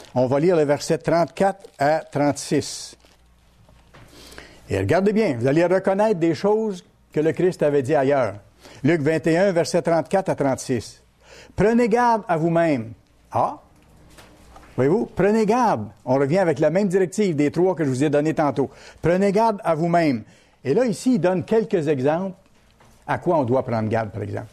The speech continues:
Il donne pas toute la liste. Mais il donne quelques exemples qui nous montrent qu'on doit observer les lois de Dieu et ne pas faire de compromis et ne pas,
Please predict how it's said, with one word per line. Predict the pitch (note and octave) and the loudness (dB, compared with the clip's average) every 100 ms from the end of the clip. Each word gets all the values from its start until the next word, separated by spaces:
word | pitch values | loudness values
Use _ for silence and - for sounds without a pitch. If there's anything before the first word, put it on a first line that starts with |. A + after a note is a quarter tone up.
| A#2+ | -2
Il | |
donne | A2+ C3 | 0 0
pas | C3 | 0
toute | A#2 C3 | -2 0
la | B2 | 2
liste. | D#3 F3+ - - _ - - - - | 2 0 -2 -18 _ -20 -20 -20 -4
Mais | A#2+ | 0
il | B2 | 2
donne | D#3 D3+ | 2 2
quelques | A#3 G#3+ E3 | 0 0 0
exemples | D3 A#2 E3 G3+ - | 0 0 -2 -2 -2
qui | |
nous | C3+ B2+ | 0 2
montrent | F3 F#3 | 2 0
qu'on | - B2+ | 0 0
doit | A#2 C3+ D#3+ - | 2 0 0 -4
observer | A2+ - A#2+ C3+ | -6 -2 0 2
les | D3 | 2
lois | A#2+ B2 | 2 0
de | A2+ | 0
Dieu | G2+ B2 - | 0 0 0
et | B2 | 0
ne | A#2 | 0
pas | A2 D#3 D3+ | 0 -2 -2
faire | - C#3 | -2 -2
de | A#2+ | 0
compromis | G#2+ B2 G#2+ A2+ A#2+ D#3 - - | 0 -2 0 0 -2 -4 -10 -2
et | A2+ | 0
ne | A2+ | 2
pas, | - C#3+ | 2 0